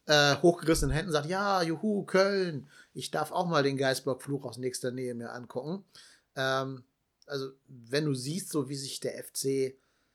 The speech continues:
ja nicht nur wie er sich präsentiert, aber auch was der so alles mitmachen muss an Niederschlägen, würde ich mir als Spieler schon überlegen, ob ich nach Köln oder auch nach, nach Hamburg zum Beispiel gehen würde oder lieber zu irgend so einem ruhigen, piffigen null acht fünfzehn Verein,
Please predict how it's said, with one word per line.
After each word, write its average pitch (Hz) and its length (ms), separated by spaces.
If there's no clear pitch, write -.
ja 123 120
nicht 156 180
nur 160 120
wie 139 140
er 160 120
sich 156 140
präsentiert, 147 440
aber 156 140
auch - 120
was - 180
der 147 140
so 139 120
alles 131 280
mitmachen 139 480
muss 117 320
an 110 360
Niederschlägen, 120 680
würde 143 180
ich 147 100
mir 139 140
als 110 120
Spieler 160 400
schon 185 220
überlegen, 180 400
ob 131 120
ich 120 120
nach 123 180
Köln 143 420
oder 120 220
auch 123 180
nach, 113 380
nach - 220
Hamburg 143 420
zum 117 120
Beispiel 110 320
gehen 113 280
würde 120 380
oder 143 240
lieber 147 280
zu 139 120
irgend 143 260
so 135 100
einem 127 380
ruhigen, 139 400
piffigen 131 440
null 135 160
acht 120 120
fünfzehn - 360
Verein, 131 420